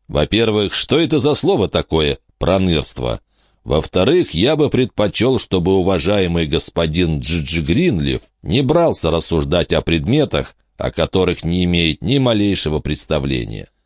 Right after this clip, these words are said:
На самом деле получить доступ к чужим мыслям – дело очень сложное и щекотливое, а с такими типами, как Рурк, оно может быть довольно опасным.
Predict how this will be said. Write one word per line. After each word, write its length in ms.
На 180
самом 460
деле 380
получить 640
доступ 480
к 80
чужим 380
мыслям – 580
дело 340
очень 400
сложное 680
и 80
щекотливое, 1000
а 180
с 100
такими 480
типами, 500
как 240
Рурк, 420
оно 340
может 360
быть 300
довольно 520
опасным. 680